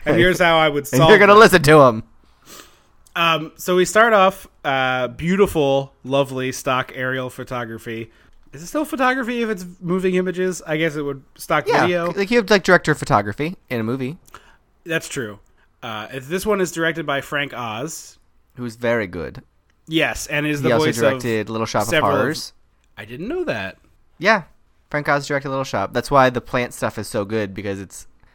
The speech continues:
Speaker 2: done by a man who, like, understands puppets.
Speaker 1: Sure. It's also the voice of Miss Piggy.
Speaker 2: Mm-hmm. And Fozzie.
Speaker 1: And several, and Fozzie, several other Muppets.
Speaker 2: And Yoda,
Speaker 1: Uh,
Speaker 2: right?
Speaker 1: and, yes,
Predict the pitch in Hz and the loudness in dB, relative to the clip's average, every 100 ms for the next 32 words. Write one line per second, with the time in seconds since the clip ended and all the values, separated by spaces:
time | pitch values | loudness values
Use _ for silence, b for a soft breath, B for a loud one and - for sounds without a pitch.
0 | _ - 113 107 107 107 104 107 101 - | _ -6 -4 -2 -2 -4 -4 -4 -6 -8
1 | 104 98 107 90 104 95 - - _ _ | -10 -8 -8 -8 -10 -10 -14 -20 _ _
2 | _ _ 180 - 170 175 98 87 127 190 | _ _ -16 -6 -2 -2 -4 -10 -8 -2
3 | 202 196 185 165 151 151 135 139 143 131 | 0 2 0 0 -2 -4 -6 -10 -10 -10
4 | 110 123 127 _ _ - 131 127 123 170 | -10 -10 -12 _ _ -14 -12 -10 -12 -16
5 | _ 120 123 101 98 117 123 120 - 151 | _ -10 -4 -4 -4 -10 -10 -10 -4 -2
6 | 143 139 - 151 123 135 127 127 123 156 | -2 -6 -10 -12 -4 -2 -2 -8 -6 -4
7 | 151 135 120 107 117 - - b b 160 | -2 -4 -6 -12 -14 -16 -20 b b -6
8 | 196 156 202 110 101 135 143 151 - _ | -2 0 0 0 0 -2 -4 -8 -16 _
9 | _ _ 147 240 - - | _ _ -6 -4 -4 -12